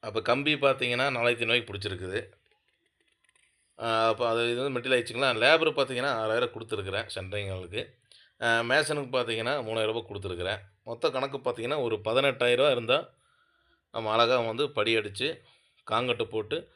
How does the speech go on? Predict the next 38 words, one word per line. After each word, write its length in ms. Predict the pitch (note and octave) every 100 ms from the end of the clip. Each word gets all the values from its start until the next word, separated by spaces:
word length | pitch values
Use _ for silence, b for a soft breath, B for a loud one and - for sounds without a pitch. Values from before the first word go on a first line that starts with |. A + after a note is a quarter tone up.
| b b b -
மேலே 180 | A2 A2+
கல் 200 | G#2 G#2 A2+
கட்டிடலாம். 540 | G#2 F#2+ F2+ F#2+ A2 - -
இது 160 | A#2+ B2
போன்ற 260 | C3+ D3 C#3
வீடியோ 220 | C3+ C3+
அடுத்த, 260 | A2+ G#2+ A#2+ G#2+
அடுத்தடுத்து 420 | A2+ A2+ A#2+ B2
வந்துட்டு 280 | G#2+ G#2 A#2+
எல்லாம் 240 | G#2+ A#2 A#2+
ஷேர் 240 | A2 A#2
பண்ணுங்க. 320 | A#2+ A2 G#2+ D3 - B B
அது 120 | B2+ B2+
இல்லாம 260 | C3 D#3 D3+
எலக்ட்ரிக்கல் 520 | C3 C#3+ F3 D3+ D3
கணக்கு, 340 | C3 B2 A#2+ A#2 A2+ A2 G#2+
அதுக்கும் 460 | G#2+ A#2+ A#2+ C#3 C3
மெட்டீரியல் 360 | A#2 B2+ B2+
லேபர் 280 | A2+ A2+ A2
சேர்த்து 260 | A2 G#2+ A2
வந்தா 160 | A#2+
ஒரு 140 | A#2+ G2+
ரெண்டு 160 | G2+
ரூபா 120 | G#2+ A#2
தான் 140 | G2+
வரும். 180 | G#2+ - B B B -
மொத்தமா 360 | B2+ E3+ E3+ E3
பார்த்தீங்கன்னா, 440 | D#3+ C#3 C3+ D3 C#3
ஒரு 140 | A#2
இருபதாயிரம் 500 | A#2 C#3 C#3 C3+ C#3+
இருந்துச்சுன்னா, 340 | B2 G#2+ A#2+ D#3+ - b b b b b b -
நம்ம 220 | B2 B2
வந்து 180 | B2 C#3
இந்த 160 | B2+ A#2+
மாதிரி 220 | A#2+ B2+
ஒரு 180 | A#2 A2+ G#2 G2+
பதிமூணு 420 | G#2+ B2 A#2+ A#2 G2+
படி 220 | A2